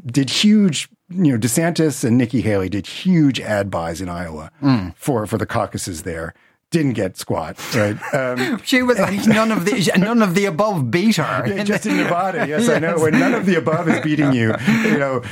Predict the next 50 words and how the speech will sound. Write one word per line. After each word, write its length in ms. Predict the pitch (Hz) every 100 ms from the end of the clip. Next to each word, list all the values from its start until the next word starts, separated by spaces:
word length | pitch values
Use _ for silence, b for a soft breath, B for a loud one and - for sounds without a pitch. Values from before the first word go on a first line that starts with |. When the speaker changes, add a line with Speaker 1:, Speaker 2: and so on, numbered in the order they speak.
| 190
Speaker 1:
maybe 280 | 160 170 165
it's 140 | 139
time 180 | - 143
to 80 | 120
give 220 | 131 139
a, 180 | 117 -
give 220 | 123 139
it 80 | 123
a 40 |
rest. 380 | 113 147 131 -
But, 220 | 147 147 143 120 117
you 120 | -
know, 280 | 165 143 147 -
but 320 | 120 120 147 143
that, 320 | 117 151 190
one 120 | 180
of 60 | 208
the 60 | 156
problems 480 | - 185 311 254
was 320 | 110 107 107 127
you 160 | 170
can 140 | 156 214
put 160 | 220
it 80 | 262
on 160 | 214 120
terrestrial 560 | - 131 123 - 110
television, 720 | 107 190 156 95 90 147 165 -
and, 240 | 120 107
and 180 | 110 117
if 100 | 110
you're 140 | 151 151
in 120 | 202
Iowa 340 | 147 135 104
at 80 | 92
that 160 | 101 98
time 200 | 110 101
of 60 |
year, 160 | 92 90
you're 140 | 110
just 180 | 113 -
like, 160 | 90 92 _ _
"Can 100 | 123
I 60 | 135
watch 260 | 139 180
the 100 | -
show, 240 | - 127 156
please?" 340 | 131 90 85 - 143
Speaker 2:
Yeah. 140 | 131 143
Speaker 1:
Right? 180 | 143 147 -
But 380 | 127 170 165